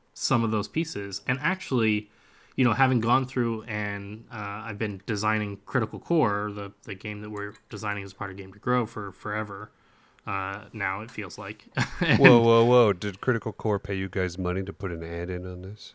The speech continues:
Speaker 2: No, I'm just kidding.
Speaker 1: Uh, no. <laughs> Un-, unfortunately. <laughs> Um, and, uh,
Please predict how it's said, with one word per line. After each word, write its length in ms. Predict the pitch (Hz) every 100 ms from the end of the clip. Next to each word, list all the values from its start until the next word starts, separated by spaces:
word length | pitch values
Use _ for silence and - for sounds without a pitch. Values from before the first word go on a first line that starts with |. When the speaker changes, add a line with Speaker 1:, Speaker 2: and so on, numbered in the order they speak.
| _
Speaker 2:
No, 100 | 85
I'm 80 | 71
just 160 | 69 -
kidding. 120 | 120
Speaker 1:
Uh, 340 | 110 107 107 110
no. 360 | 110 117 127 -
<laughs> 680 | 151 - - - - - 117
Un-, 280 | 120 139 139 151
unfortunately. 1500 | 110 127 131 127 - 104 - 220 202 127 208 170 220 214 139
<laughs> 1080 | 226 185 214 - - - - - - - 139
Um, 480 | 123 113 117 123 - - - - - -
and, 340 | 127 123 120
uh, 380 | 117 113 110